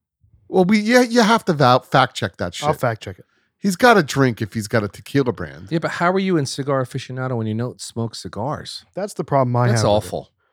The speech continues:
Speaker 2: And the way that the magazine cuts
Speaker 3: Come
Speaker 2: the
Speaker 3: on.
Speaker 2: interview up into these two-minute clips, and they're sending an email every day. "Here's what Mark Wahlberg thinks about his movies.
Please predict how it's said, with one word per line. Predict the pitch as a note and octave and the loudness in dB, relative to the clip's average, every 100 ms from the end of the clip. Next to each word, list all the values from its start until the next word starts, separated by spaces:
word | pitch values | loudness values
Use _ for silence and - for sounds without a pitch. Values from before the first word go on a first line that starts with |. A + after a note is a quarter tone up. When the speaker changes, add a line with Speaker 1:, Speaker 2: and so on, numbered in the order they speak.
| _ - - | _ -12 -4
Speaker 2:
And | E3+ | 2
the | F3 | 4
way | F#3+ A#3 | 4 6
that | G#3+ D#3 | 4 4
the | |
magazine | C#3+ C#3+ D3 C#3+ A#2+ C3+ C3+ C3 | 2 4 2 -2 -2 0 2 0
cuts | - C#3+ C#3+ | -2 -2 -2
Speaker 3:
Come | D#2 | -2
Speaker 2:
the | C3 D#3+ | -2 0
Speaker 3:
on. | |
Speaker 2:
interview | C#3+ D#3+ C3 B2+ A#2 | 2 2 4 4 4
up | A2+ - | 0 -4
into | C#3 B2 | -6 -4
these | A#2 A#2+ | -4 -6
two-minute | - D3+ C#3+ B2 | -4 -2 -2 -2
clips, | C#3+ C3+ | -6 -6
and | A#2+ | -6
they're | A2+ | -6
sending | - B2+ B2 | -2 0 0
an | |
email | B2+ B2+ A#2+ | 0 0 -2
every | A#2 | -2
day. | A#2+ A#2+ | -4 -2
"Here's | C3 D3 | -2 -2
what | D3 | -4
Mark | C3+ C3 - | -4 -8 -4
Wahlberg | C3 B2 B2+ A#2+ | -2 -2 -4 -6
thinks | C3 - | -8 -4
about | A#2+ | -4
his | A#2 A2 | -4 -2
movies. | B2+ A#2+ G2+ | 0 0 -2